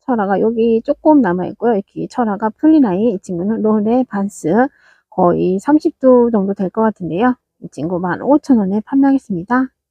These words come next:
거의 십오 센치 화분에서 넘쳐나는 아이입니다. 또 사이즈면 거의 만 원에 판매가 되고 있는 이 친구는 국악 기린입니다. 이렇게 꽃대를 다 물고 있는 애이고요. 이 친구 팔천 원입니다.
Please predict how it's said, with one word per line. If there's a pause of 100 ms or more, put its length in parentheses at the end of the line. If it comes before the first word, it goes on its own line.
거의
십오
센치
화분에서
넘쳐나는
아이입니다. (440)
또
사이즈면
거의
만
원에
판매가
되고
있는
이
친구는
국악
기린입니다.
이렇게
꽃대를
다
물고
있는
애이고요. (460)
이
친구
팔천
원입니다.